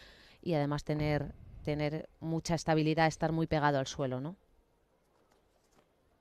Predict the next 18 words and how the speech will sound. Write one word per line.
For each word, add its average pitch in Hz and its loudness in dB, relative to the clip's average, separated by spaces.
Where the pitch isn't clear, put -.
Este, 156 0
este - -4
kata 175 0
que 185 -2
está 180 -2
haciendo 185 2
Gankaku 160 2
es - -6
un 165 -2
kata 165 0
de, 147 0
de 147 -2
mucho 170 -2
riesgo, 156 4
¿no? 214 -2
Es - -18
un 151 -10
kata 147 2